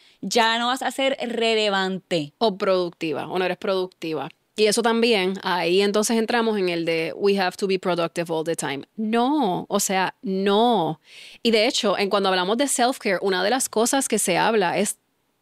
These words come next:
Speaker 2: decir no, acostarte a dormir, a, o sea, o a ver Netflix, lo que tú quieras. Self-care de un día de no hacer nada, una noche de no hacer nada, eso es productividad también. Y la gente piensa que
Speaker 1: Pero
Speaker 2: productividad
Speaker 1: qué
Speaker 2: es
Speaker 1: difícil es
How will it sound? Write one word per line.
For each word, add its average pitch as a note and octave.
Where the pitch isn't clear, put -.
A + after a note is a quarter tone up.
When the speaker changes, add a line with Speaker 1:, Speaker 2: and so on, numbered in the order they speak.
Speaker 2:
decir G3+
no, G3
acostarte G#3
a A#3+
dormir, A#3
a, G#3+
o G3+
sea, G3+
o F#3
a F3+
ver G#3
Netflix, A#3
lo G#3+
que G3+
tú B3+
quieras. B3
Self-care B3+
de A3+
un A3
día C4+
de A3+
no A3
hacer C#4
nada, B3
una G3+
noche A#3+
de B3+
no B3+
hacer C#4
nada, C4+
eso C#4
es G#3+
productividad G3
también. E3+
Y G#3
la G#3
gente G#3
piensa C4+
que A3+
Speaker 1:
Pero G3
Speaker 2:
productividad F#3+
Speaker 1:
qué A3
Speaker 2:
es D4
Speaker 1:
difícil A#3
es A3